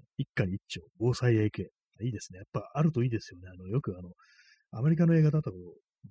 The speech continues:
防災の斧みたいなのありますよね。赤くペイントされたあの、消防用だと思うんですけど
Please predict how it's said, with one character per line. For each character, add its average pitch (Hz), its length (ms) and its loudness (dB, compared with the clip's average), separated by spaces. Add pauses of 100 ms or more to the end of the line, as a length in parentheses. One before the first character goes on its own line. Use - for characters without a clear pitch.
防 139 160 2
災 165 420 2
の 160 280 0
斧 139 220 6
み 90 100 -6
た 98 80 -10
い 87 40 -10
な 85 60 -18
の 90 60 -18
あ 92 40 -10
り 95 60 -8
ま 95 120 -8
す - 140 -20
よ - 80 -20
ね。 98 160 -16
赤 117 260 -8
く - 140 -4
ペ 120 120 0
イ 120 60 2
ン 117 60 -2
ト 117 100 -4
さ 113 140 -4
れ 107 80 -4
た 110 80 -4
あ - 60 -2
の、 104 180 -4
消 123 220 -4
防 135 160 -6
用 127 280 -16
だ 127 80 -12
と 107 80 -10
思 98 140 -12
う 107 40 -10
ん - 20 -10
で 101 80 -16
す - 60 -20
け 175 100 -18
ど 175 60 -16